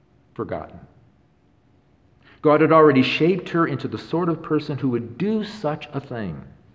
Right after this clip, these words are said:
For her, at least, it was an, an ordinary thing to refuse to sit in the back of the bus on this particular trip.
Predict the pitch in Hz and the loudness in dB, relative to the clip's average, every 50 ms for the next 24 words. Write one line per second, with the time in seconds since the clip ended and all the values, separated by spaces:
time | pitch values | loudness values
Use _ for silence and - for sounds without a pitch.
0 | _ _ _ _ _ _ _ _ _ _ _ _ - - 113 - 185 190 180 175 | _ _ _ _ _ _ _ _ _ _ _ _ -10 -8 -2 2 4 4 4 4
1 | 156 - 139 147 147 139 143 - - 135 135 127 131 117 120 127 113 110 113 110 | 2 0 0 0 0 0 -2 -4 -6 -6 -4 -2 -4 -4 -2 -2 -2 -2 -4 -6
2 | - - - 131 123 127 127 - 151 160 190 208 202 185 180 175 170 170 170 156 | -10 -12 -10 -8 -8 -6 -4 -2 0 2 2 2 2 2 0 0 0 2 0 0
3 | - 160 151 147 147 139 - 123 113 107 104 107 143 143 147 147 143 147 147 - | -2 -4 -4 -4 -4 -6 -6 -4 -4 -4 -2 0 4 4 4 4 4 0 -4 -10
4 | - - 160 165 160 165 170 151 147 120 127 120 117 123 - 147 131 135 131 - | -6 -2 0 0 0 2 0 0 0 0 0 -2 -2 -2 -2 -4 -4 -4 -4 -2
5 | 104 101 104 - - 101 95 98 98 95 - - 104 - - 92 82 - - - | -4 -4 -4 -6 -8 -10 -8 -8 -8 -8 -8 -10 -12 -12 -12 -14 -14 -14 -16 -18
6 | 104 - - - - - - - | -18 -16 -14 -14 -14 -14 -16 -20